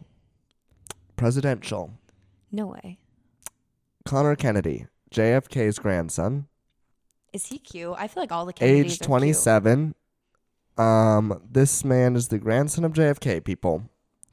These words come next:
Speaker 1: Um, she dated a fucking Kennedy, which is hard to do. <laughs>
Speaker 2: That is, like, that's
Speaker 1: It's
Speaker 2: really
Speaker 1: wild.
Speaker 2: cool.
Speaker 1: It's, that's
Speaker 2: I feel
Speaker 1: something
Speaker 2: like
Speaker 1: to be
Speaker 2: all
Speaker 1: impressed about.
Speaker 2: Kennedys are, like, just gold because they're all so attractive,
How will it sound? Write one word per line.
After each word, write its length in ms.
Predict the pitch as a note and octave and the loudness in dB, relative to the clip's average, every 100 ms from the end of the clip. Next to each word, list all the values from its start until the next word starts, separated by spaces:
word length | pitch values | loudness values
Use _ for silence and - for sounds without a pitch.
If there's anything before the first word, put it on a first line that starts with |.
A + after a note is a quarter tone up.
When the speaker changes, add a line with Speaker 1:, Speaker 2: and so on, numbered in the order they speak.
| - | -4
Speaker 1:
Um, 340 | A2+ A2+ A2 | 2 4 4
she 180 | G#2+ B2 | 0 -4
dated 680 | A#2+ A#2+ B2+ C#3 C3+ C3+ C3+ _ | 2 4 6 6 6 4 -2 _
a 60 | B2 | -4
fucking 380 | - A#2 - G#2 | 2 2 2 -6
Kennedy, 520 | A#2 F#2 D2+ A#1+ - - | -4 -4 -6 -10 -14 -4
which 220 | A#2 - | -4 -4
is 120 | G2+ | -6
hard 260 | G#2 G2 G2 | -2 -4 -4
to 100 | G2+ | -4
do. 360 | A#2 A#2 G#2 A2 | 0 2 0 -2
<laughs> 60 | - C3 A4+ _ - | -6 -8 -8 _ -16
Speaker 2:
That 240 | G3 A3 | -14 -10
is, 220 | D4 D4+ | -12 -8
like, 300 | F#4 F#4+ - _ _ _ - | -8 -10 -14 _ _ _ 0
that's 200 | C#3+ - | 0 0
Speaker 1:
It's 60 | G#3+ | -6
Speaker 2:
really 180 | D3 | -2
Speaker 1:
wild. 180 | F#2+ D#2 | 0 0
Speaker 2:
cool. 340 | - C#3+ - - - | -2 -4 -8 -12 -4
Speaker 1:
It's, 240 | C3+ - - | -4 -2 2
that's 220 | D#3+ D3+ | 2 2
Speaker 2:
I 40 | |
feel 120 | - C3 | 0 0
Speaker 1:
something 140 | A2+ | 0
Speaker 2:
like 100 | A2+ | -2
Speaker 1:
to 80 | - | 0
be 80 | G#2+ | 2
Speaker 2:
all 200 | G#2+ G#3+ | 2 4
Speaker 1:
impressed 260 | G#3+ F#2+ - | 2 0 -2
about. 240 | F2 E2+ A3 | -4 -2 -2
Speaker 2:
Kennedys 440 | A3+ B3 C4 A#3+ - | -4 -8 -10 -12 -10
are, 460 | G3+ G3 F3+ E3+ - _ _ _ _ _ _ _ _ - | -8 -6 -6 -8 -16 _ _ _ _ _ _ _ _ -20
like, 400 | A3 G3 F3+ _ _ _ _ _ _ _ _ | -14 -14 -16 _ _ _ _ _ _ _ _
just 320 | - A3 G#3 F#3+ | -12 -10 -10 -10
gold 540 | G3 F#3 F3 G#2+ F3 | -2 -2 -2 -6 -12
because 260 | G3+ G#3 F#3 | -10 -10 -8
they're 180 | G3 | -8
all 140 | F#3+ G#3 | -6 -6
so 200 | - G#3 | -4 -4
attractive, 600 | G3 F#3+ F#3 - G#3+ | -4 -6 -6 -4 -4